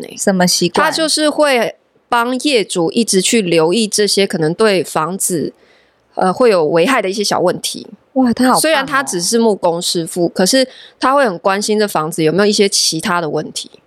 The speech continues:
Speaker 2: 哦。
Speaker 1: 所以我就是因为发现他很细心，所以我后来也找他去做我其他的厂。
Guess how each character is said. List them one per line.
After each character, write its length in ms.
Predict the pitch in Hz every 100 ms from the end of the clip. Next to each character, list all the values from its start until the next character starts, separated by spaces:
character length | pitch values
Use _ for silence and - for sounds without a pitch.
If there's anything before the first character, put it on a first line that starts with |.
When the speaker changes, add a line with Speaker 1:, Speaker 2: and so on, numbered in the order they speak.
| -
Speaker 2:
哦。 540 | 208 196 202 208 208 214
Speaker 1:
所 80 | 339
以 40 |
我 140 | 302
就 100 | 214
是 140 | 285 302
因 120 | 302
为 160 | 311 285
发 200 | 269 277
现 120 | 269
他 140 | 254
很 220 | 269 170
细 280 | 160 156 185
心， 300 | 202 202 185
所 160 | 180 208
以 80 | 240
我 160 | 185
后 280 | 160 269 208
来 140 | 170
也 160 | 170 165
找 260 | - 170 156
他 200 | 196 202
去 200 | - 196
做 240 | - 202
我 120 | 156
其 220 | 147 - 160
他 160 | 180
的 100 | 170
厂。 340 | 151 - 147